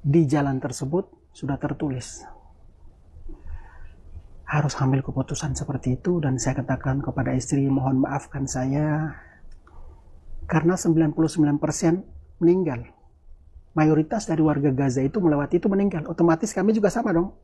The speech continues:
Saya katakan kepada istri saya, "Mohon maafkan Bang Onim, jika ada salah dan khilaf."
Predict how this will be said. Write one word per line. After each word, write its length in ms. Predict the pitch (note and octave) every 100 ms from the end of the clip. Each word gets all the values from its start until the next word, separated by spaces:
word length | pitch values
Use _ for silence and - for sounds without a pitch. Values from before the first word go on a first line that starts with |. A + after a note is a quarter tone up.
| - - - - - - - -
Saya 160 | - G3
katakan 320 | F3 F#3 F#3+
kepada 160 | F3
istri 240 | E3+ E3+ D#3+
saya, 240 | E3+ F3
"Mohon 400 | F3 E3 D3+ E3
maafkan 480 | E3 - - C#3+ C3+
Bang 160 | C3+ C#3+
Onim, 480 | B2 C3+ E3+ G3 - - - -
jika 320 | - C3+ - B2+
ada 240 | C3+ C3+ B2+
salah 320 | C#3 C#3 C3
dan 160 | B2+ B2
khilaf." 480 | - B2+ D3+ -